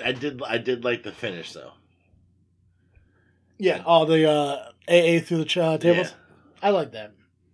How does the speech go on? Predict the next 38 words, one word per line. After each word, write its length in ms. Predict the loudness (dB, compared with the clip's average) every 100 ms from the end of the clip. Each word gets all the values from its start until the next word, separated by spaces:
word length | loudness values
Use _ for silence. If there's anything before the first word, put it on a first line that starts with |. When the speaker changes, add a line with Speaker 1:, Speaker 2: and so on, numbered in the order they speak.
| _ _ _ _ _ _ _ _ -18
Speaker 2:
I 40 |
did. 200 | -14 -14
I 100 | -10
mean, 320 | -6 -6 -6 -8
I 40 |
mean, 160 | -8 -8
at 60 | -6
least 340 | -6 -8 _ -2
that 220 | 0 2
was 160 | 0
the 80 | -4
best 340 | -12 -12 -12 -10
thing 200 | -10 -10
of 220 | -14 -12
it. 60 | -12
It's 200 | -12 -10
just 320 | -10 -10 -6
the 80 | -2
whole 440 | 0 2 0 -4 _ _ _ _ _ _ _ _ _ _ _
flag 260 | -4 -2 -2
laying 180 | -4 -6
on 100 | -14
the 40 |
ground 300 | -12 -14 -16
thing 240 | -18 -18 -14
was 420 | -14 -14 -20 -20 _ _ _ _ _ _ _
Speaker 1:
Yeah, 120 | -14
that 140 | -12 -8
Speaker 2:
I 20 |
Speaker 1:
bothered 340 | -6 -6 -10
me. 120 | -16 -20 -16
Speaker 2:
Yeah, 260 | -12 -10 -10
it 40 |
was 140 | -8
inappropriate. 600 | -4 -6 -6 -14 -12 -12 -10
It 60 |
wasn't. 520 | -10 -12 -12 -16 -18 -20 _ _ _ _ _ _ _ _ _ _ _ _ _ _ _ -20 -20 -20 _ _ _ _
<coughs> 100 | -12